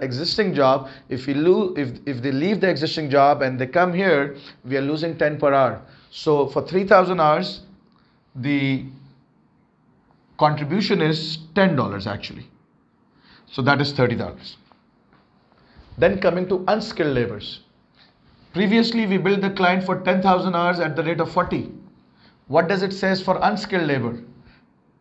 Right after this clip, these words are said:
Number two, it says six thousand idle hours are available for unskilled labor due to cancellation of a recent contract.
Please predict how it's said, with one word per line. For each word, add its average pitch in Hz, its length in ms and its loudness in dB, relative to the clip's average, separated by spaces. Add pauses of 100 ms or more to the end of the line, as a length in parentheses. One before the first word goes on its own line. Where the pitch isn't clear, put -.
Number 143 240 -2
two, - 520 0 (640)
it - 100 -6
says 214 300 -2
six 240 260 -4
thousand 196 540 2
idle 185 360 2
hours 165 320 4
are 156 120 0
available 185 680 0 (300)
for 151 140 0
unskilled 170 420 0
labor 180 300 0
due 156 220 -2
to 165 100 -6
cancellation 151 640 -2
of 143 140 -2
a 139 40 -2
recent 139 320 -4
contract. 120 540 -4